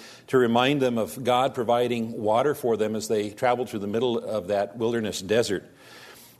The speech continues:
And then also during the festival, there was parades of, uh, torches that commemorated the pillar of fire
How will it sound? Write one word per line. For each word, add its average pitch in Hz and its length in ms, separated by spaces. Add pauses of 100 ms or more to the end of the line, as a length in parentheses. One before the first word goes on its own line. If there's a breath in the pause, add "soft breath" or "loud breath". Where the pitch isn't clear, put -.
And 117 280
then 120 240
also 135 440
during 127 220
the 113 80
festival, 123 480
there 120 180
was 117 400 (120)
parades 139 760
of, 110 680
uh, 104 140
torches 143 640 (1040 loud breath)
that 131 260
commemorated 135 760 (120)
the 113 160
pillar 139 360
of 104 80
fire 127 540